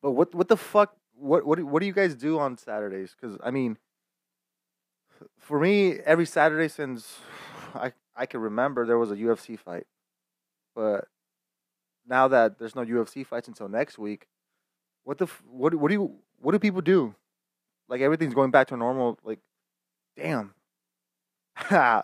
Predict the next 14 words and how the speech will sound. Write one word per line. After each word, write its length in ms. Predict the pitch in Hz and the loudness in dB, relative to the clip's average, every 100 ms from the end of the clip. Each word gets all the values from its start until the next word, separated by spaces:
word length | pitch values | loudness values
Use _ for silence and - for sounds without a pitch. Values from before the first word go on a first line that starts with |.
| - | -4
have, 400 | - 165 117 104 - | 2 4 2 -6 -4
I 100 | 131 | -2
have 120 | 143 | -2
no 240 | 113 127 175 | 0 2 2
idea. 400 | 131 113 98 - _ _ _ _ _ _ _ _ _ _ - | 2 -2 -4 -8 _ _ _ _ _ _ _ _ _ _ -20
What 200 | - 156 | -6 0
do 80 | 165 | 0
normal 360 | 156 143 151 139 | 0 -2 -2 -4
people 260 | 123 - | -8 -14
do? 180 | 107 101 - _ _ _ _ _ _ _ _ _ _ _ - - _ _ _ _ _ _ _ _ - _ _ _ _ _ _ _ - _ _ - - _ - _ _ _ _ _ _ _ _ _ | -16 -16 -18 _ _ _ _ _ _ _ _ _ _ _ -20 -20 _ _ _ _ _ _ _ _ -20 _ _ _ _ _ _ _ -20 _ _ -20 -20 _ -20 _ _ _ _ _ _ _ _ _
<laughs> 540 | 294 285 269 262 233 - - | -12 -12 -10 -12 -14 -14 -10
I'm 160 | 175 | -10
so 260 | 170 - 185 | -10 -4 0
lonely. 680 | 185 180 180 180 185 175 | 2 2 0 0 0 0